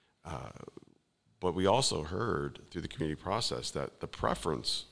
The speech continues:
was one location if we could get enough land. Um, but when you really think of New Philly as a city, where can you get fifty,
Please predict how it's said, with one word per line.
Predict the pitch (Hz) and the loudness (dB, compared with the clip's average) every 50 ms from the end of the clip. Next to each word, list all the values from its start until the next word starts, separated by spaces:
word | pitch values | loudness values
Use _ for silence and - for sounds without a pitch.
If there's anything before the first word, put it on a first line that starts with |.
| - _ _ | -18 _ _
was | 82 85 82 76 - - - | -2 0 0 0 -2 -6 -8
one | - 80 80 85 90 90 90 87 85 | -10 -4 2 4 4 4 4 4 2
location | 78 76 - - - 90 92 85 - - - - - - - _ _ _ _ _ _ _ | 0 -2 -2 -2 -2 -2 0 0 -2 -2 -4 -6 -12 -18 -20 _ _ _ _ _ _ _
if | - 90 - 101 | -8 -4 -2 -2
we | 98 | -2
could | 92 - - | -2 -4 -2
get | - 90 80 | 0 2 2
enough | 80 78 78 78 - - 92 | 2 2 0 -2 -4 -4 -4
land. | 92 98 80 - - - - - - _ _ _ _ _ _ _ _ _ _ - | -4 -2 -4 -4 -8 -12 -16 -18 -20 _ _ _ _ _ _ _ _ _ _ -6
Um, | 92 82 80 80 78 76 76 73 - - - - - - 85 | -2 0 2 2 2 0 0 -4 -6 -10 -16 -20 -18 -2 0
but | 92 87 - - - - - _ _ _ _ _ _ _ - | 0 0 0 -2 -8 -18 -20 _ _ _ _ _ _ _ -6
when | 92 90 90 | -2 0 2
you | 90 90 87 | 4 4 4
really | 95 104 98 101 | 2 2 0 -2
think | - - 85 - | -2 -4 -4 -4
of | - 87 | -2 0
New | 87 87 | 0 0
Philly | 82 - 85 85 85 82 | 0 2 2 2 2 2
as | 76 73 69 | 2 0 0
a | 71 | 0
city, | - - - - - 80 73 71 69 - - - - - _ _ _ _ _ - | 0 0 0 0 0 0 0 0 -2 -6 -12 -20 -20 -20 _ _ _ _ _ -18
where | 82 85 95 98 110 113 | -2 2 4 6 6 4
can | - - - 104 92 | 4 0 0 0 2
you | 90 85 78 | 2 0 0
get | - 98 98 95 - - | 2 2 2 2 0 -4
fifty, | - - - 78 - - - 71 69 65 - | -4 -2 -2 -2 -2 -4 -6 -6 -4 -4 -6